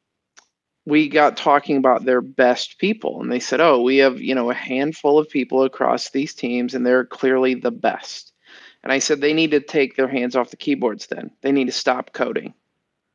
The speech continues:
And a room full of engineering leads were like, "What are you talking about? Why would we take our best people off the keyboard?" And I said, "Because when you're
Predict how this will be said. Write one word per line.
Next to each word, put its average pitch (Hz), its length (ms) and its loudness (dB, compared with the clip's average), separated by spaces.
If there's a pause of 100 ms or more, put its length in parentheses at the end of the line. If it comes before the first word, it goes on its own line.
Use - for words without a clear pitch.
(720)
And 131 520 0 (220)
a 147 80 0
room 147 280 2
full 156 280 2
of 135 260 0
engineering 143 600 0
leads 123 240 0
were 131 100 -2
like, 117 320 -2
"What - 480 -2
are 247 40 4
you 196 100 2
talking 226 380 0
about? 123 200 -2
Why 147 240 2
would 294 220 0
we 175 260 -4
take 160 480 -2
our 131 160 4
best 135 440 -2
people 117 540 -2
off 131 300 0
the 127 80 -2
keyboard?" - 500 -4 (720)
And - 80 -2
I 147 40 2
said, 156 200 -2
"Because 156 420 0
when 156 200 0
you're 208 320 0